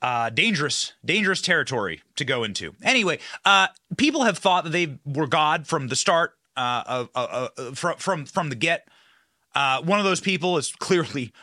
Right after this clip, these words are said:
Barack Obama. Barack Obama campaigned on saying that he could raise and lower, uh, the oceans, that he would heal the planet if he <laughs> was elected.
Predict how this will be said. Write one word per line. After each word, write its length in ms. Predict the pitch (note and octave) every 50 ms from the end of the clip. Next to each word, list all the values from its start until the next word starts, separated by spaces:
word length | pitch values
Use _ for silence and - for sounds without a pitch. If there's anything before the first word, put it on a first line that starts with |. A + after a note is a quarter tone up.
| - -
Barack 360 | D#3 D#3+ D3 C3+ - - E3
Obama. 380 | B2+ G#2+ E3 D#3+ D#3 D#3 D3+ C#3
Barack 240 | - C3+ C3 C3
Obama 380 | - B2 A#2 C#3+ C3 C3+ C3 - - - -
campaigned 500 | - - E3 D3 C3+ D3 D#3 D#3 D#3+ D#3
on 100 | D3+ C#3+
saying 220 | C3+ - D#3+ D3+ D3
that 80 | C3+
he 80 | C3+ C3+
could 140 | B2+ B2 - - - -
raise 360 | A#2 D3+ F3+ F3 F3 F3 D#3+
and 140 | D3 C#3+ C#3
lower, 400 | D3+ D3+ D#3 D#3 D#3+ D#3+ D#3+ D#3 - - - -
uh, 360 | - A#2 B2 B2 B2+ B2+ C3
the 260 | A2 C3 B2 C3+ C#3+ -
oceans, 580 | E3 E3+ D#3+ - F#3 F3 E3 E3 D3 - - _ _ _ _ _ _ _ _ _ _ _ _ _ _ _ _ _ _ _ _ -
that 100 | - D3+
he 80 | D#3+ A3
would 120 | G3 E3+
heal 280 | - - F#3+ G3 G3 F#3+
the 100 | E3 D#3+
planet 460 | - - E3+ F3 E3+ E3+ F3 F3+ E3
if 140 | D3+ B2 -
he 120 | B2 D3
<laughs> 80 | - -
was 160 | D#3+ D#3 C3+ -
elected. 400 | - D3+ A#2 - - D3+ C#3 B2+